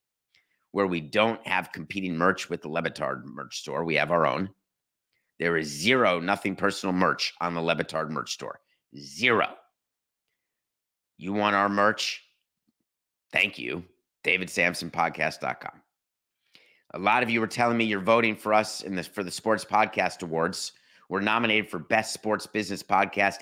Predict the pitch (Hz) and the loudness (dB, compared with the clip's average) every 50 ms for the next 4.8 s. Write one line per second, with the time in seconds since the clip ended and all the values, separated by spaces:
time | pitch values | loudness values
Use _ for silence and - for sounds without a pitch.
0 | - 95 107 117 117 101 110 107 - - 107 107 110 - - 82 73 - - 64 | -4 0 0 2 4 4 2 2 2 0 0 0 0 0 0 -2 -2 0 -2 -4
1 | 60 - - 67 62 62 - - - _ _ _ _ _ _ _ _ _ _ _ | -4 -4 -4 -6 -6 -6 -8 -10 -18 _ _ _ _ _ _ _ _ _ _ _
2 | _ _ _ - 123 113 92 - - 123 139 135 127 101 87 - - 117 113 104 | _ _ _ 0 0 0 0 0 2 4 4 6 6 4 2 0 0 0 2 0
3 | 95 - - - 120 120 113 - - - 110 110 107 - 107 107 107 - - - | 0 -4 -4 0 0 0 0 0 0 2 2 2 2 2 2 0 0 0 -2 -4
4 | 110 104 - - 104 98 98 - - 101 98 92 82 - - | -4 -2 0 2 2 2 2 0 0 2 4 4 4 2 -2